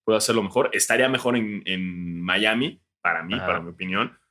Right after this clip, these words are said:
Speaker 1: En
Speaker 2: Totalmente.
Speaker 1: los Rockets no, no veo mucho. Eh,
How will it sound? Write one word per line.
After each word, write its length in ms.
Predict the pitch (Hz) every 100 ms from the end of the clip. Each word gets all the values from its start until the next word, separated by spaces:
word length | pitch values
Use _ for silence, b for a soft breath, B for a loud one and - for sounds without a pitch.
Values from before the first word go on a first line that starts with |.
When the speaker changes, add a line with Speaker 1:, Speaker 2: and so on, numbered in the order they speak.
| _ _
Speaker 1:
En 160 | 87 85
Speaker 2:
Totalmente. 520 | 87 87 87 87 143 92
Speaker 1:
los 200 | 98 95
Rockets 480 | 104 107 113 107 107
no, 320 | 101 98 95
no 180 | 92 95
veo 220 | 95 92
mucho. 460 | 92 92 - - _ _ _ _ _ _ _ _ _ _ _
Eh, 380 | - 80 78 76